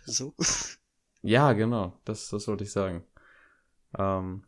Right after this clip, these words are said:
Speaker 2: kommen wir zum Cast, der unglaubliche Cast. Wir haben in der Hauptrolle Timothy Chalamet als Paul Atreides. Timothy Chalamet kennt man aus Lady Bird, Interstellar, Call Me By Your Name, Little Women, Beautiful Boy, The King. Einer der aufstrebendsten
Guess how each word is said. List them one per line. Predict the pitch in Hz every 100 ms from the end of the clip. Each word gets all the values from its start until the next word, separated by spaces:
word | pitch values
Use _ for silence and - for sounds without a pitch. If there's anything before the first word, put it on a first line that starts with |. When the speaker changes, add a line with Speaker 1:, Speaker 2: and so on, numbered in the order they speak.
| -
Speaker 2:
kommen | 165
wir | 139
zum | 135
Cast, | 131 131 - - - -
der | 120
unglaubliche | 147 127 123 104 107 110
Cast. | 117 107 -
Wir | 104
haben | 113 127 110 101
in | 110
der | 110
Hauptrolle | 123 123 107 98 90
Timothy | - 123 120 117
Chalamet | 101 110 104 92 85
als | - 104 -
Paul | 107 98
Atreides. | - 101 92 -
Timothy | 107 101 - 98
Chalamet | 98 92 90
kennt | 92 98
man | 92 - - - - -
aus | 117 107 - - - - -
Lady | 107 107
Bird, | 101 104
Interstellar, | 101 101 - 95 95 95
Call | 95 98
Me | 98
By | 95
Your | 95
Name, | 92 98 101
Little | 95 98 92
Women, | 95 98 95
Beautiful | 92 95 90 98
Boy, | 82 92 92 95
The | 92
King. | - 98 92 - - - _ _
Einer | - 98 98 - - - 98
der | 98 95 92 -
aufstrebendsten | 104 - - - 101 98 98 - 101 95 95 95